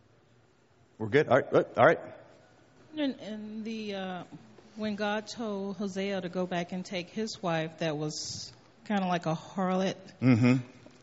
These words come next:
Speaker 2: what was that about?
Speaker 1: Okay. So Hosea has married a gal who used to be a harlot, and, and he's married her, and now she keeps going back to prostitution on the deal.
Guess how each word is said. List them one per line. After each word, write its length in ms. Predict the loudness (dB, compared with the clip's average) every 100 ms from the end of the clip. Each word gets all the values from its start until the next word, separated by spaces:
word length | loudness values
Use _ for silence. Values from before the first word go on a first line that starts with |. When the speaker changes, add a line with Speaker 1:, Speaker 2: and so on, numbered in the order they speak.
| -16 -16 -4
Speaker 2:
what 260 | 2 2 2
was 280 | -4 -4 -2
that 200 | -2 -2
about? 360 | -6 -8 -10 -14 -20 _ -20 -20 -14 2
Speaker 1:
Okay. 240 | 2 2 -4 -20 -20 -20 -20 -14
So 520 | 2 6 8 6 4 2
Hosea 540 | 4 6 6 8 8
has 220 | 8 6
married 300 | 6 8 6
a 40 | 6
gal 420 | 8 8 6 2 -8 -16 -16 -16 -20 -20 -20 -20 -4
who 60 | 2
used 240 | 4 2
to 60 | 4
be 80 | 4
a 60 |
harlot, 460 | 6 8 8 8 6
and, 180 | 2 0
and 140 | 0
he's 160 | -2 2
married 320 | 4 6 6
her, 140 | 4
and 220 | 2 2 4
now 180 | 4
she 160 | 4 -2
keeps 240 | -4 -4
going 400 | -2 0 2 0
back 420 | 4 8 8 6 0
to 80 |
prostitution 800 | 0 4 4 2 -6 -2 -2 -2
on 120 | -2 -2
the 80 |
deal. 220 | -2 -2